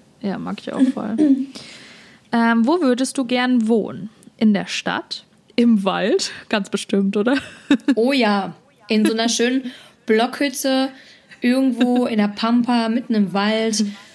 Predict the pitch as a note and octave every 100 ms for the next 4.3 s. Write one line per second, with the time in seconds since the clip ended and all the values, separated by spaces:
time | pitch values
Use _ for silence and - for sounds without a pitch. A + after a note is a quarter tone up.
0 | G#3+ G#3+ A3 G#3+ G#3+ G#3 G3 G3 G#3+ G#3
1 | G3+ G3+ G3 G3+ G3 G3 G3 F#3+ - G#3
2 | - G#3+ G#3 G#3 F#3+ G#3 G3+ - G#3+ G#3+
3 | - C4+ G#3+ B3+ A#3+ C4 A3+ A#3+ B3 -
4 | G#3+ G3+